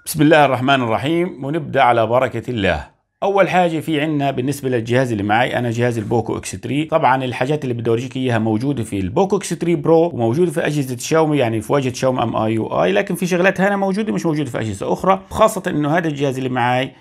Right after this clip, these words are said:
اللي هو واجهه شاومي الجديده ام اي يو اي اثناش ونص، زي ما انتم شايفين اثناش فاصل خمسة فاصل اثنين،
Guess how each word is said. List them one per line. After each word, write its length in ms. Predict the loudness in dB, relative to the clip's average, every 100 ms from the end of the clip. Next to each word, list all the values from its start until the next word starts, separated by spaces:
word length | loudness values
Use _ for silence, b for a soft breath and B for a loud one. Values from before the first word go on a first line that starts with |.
| b b
اللي 140 | -2 2
هو 160 | 4
واجهه 280 | 4 2 -2
شاومي 360 | -4 -2 0 0
الجديده 540 | -4 -2 -2 0 -2 B B B
ام 200 | -4 -2
اي 200 | 0 2
يو 200 | 2 0
اي 100 | 0
اثناش 340 | -2 0 0 0
ونص، 180 | -4 -2
زي 100 | -2
ما 100 | -4
انتم 120 | -6
شايفين 420 | -8 -4 -4 -6 B B
اثناش 340 | -4 0 0 0
فاصل 300 | -4 -2 -4
خمسة 340 | -4 -4 -6
فاصل 320 | -6 -6 -6
اثنين، 380 | -8 -4 -2